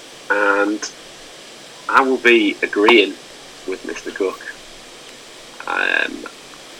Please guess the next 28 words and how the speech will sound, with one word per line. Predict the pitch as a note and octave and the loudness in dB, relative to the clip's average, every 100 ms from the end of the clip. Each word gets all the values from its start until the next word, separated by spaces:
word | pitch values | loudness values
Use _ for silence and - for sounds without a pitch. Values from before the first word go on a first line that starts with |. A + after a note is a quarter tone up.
| - | -2
I, | G#3 - - - - - - - - - - A2 | -2 -2 -6 -6 -10 -18 -18 -16 -14 -12 -2 6
I | |
have, | A#2+ C3 - | 6 6 6
I | A2 | 6
have | A#2+ B2+ | 6 6
a | |
feeling. | B2+ - A2+ A2+ F#2 - - - - - - - - - - - | 0 0 2 4 2 0 -8 -18 -20 -20 -20 -20 -20 -20 -18 -6
I | |
don't | - A#2+ | 4 4
know | A2+ | 6
what | A2 - - - | 4 2 -2 -2
Andy's | G#2+ G#2 G#2 | 0 0 -4
thoughts | - - - - G#2 G2+ - | -6 -20 -20 -2 4 4 2
on, | G2+ G2 F#2 - - | -2 -4 -8 -12 -8
on | G2+ | -8
picking | - A2+ A#2 | -4 0 2
M | G#2+ G2+ | 2 2
V | G2+ | -2
P | - G#2 G#2 G2 - - - G#2 | 0 0 0 -2 -10 -20 -8 0
were | G2+ G2 | 2 2
necessarily, | G2 - - F#2+ F#2+ G2+ | -2 -8 -4 -2 0 -2
but, | G2 - - - - - - - - - - - | -4 -6 -8 -20 -20 -20 -20 -20 -20 -20 -16 -8
uh, | - | -2
like, | - - - - - - - - - - - - - - - - - - - - | -2 -4 -14 -18 -16 -16 -18 -18 -20 -20 -20 -20 -20 -20 -20 -20 -20 -20 -16 -4
they're, | B2 A#2+ | 2 2
they're | A#2+ B2+ A#2+ | 4 0 0
pushing | - D3 D3+ C3+ B2+ A2+ - | 2 4 4 4 2 -4 -4
Lashley. | G#2+ A2+ - A2+ A2 G2+ G2 | 0 2 0 0 2 2 0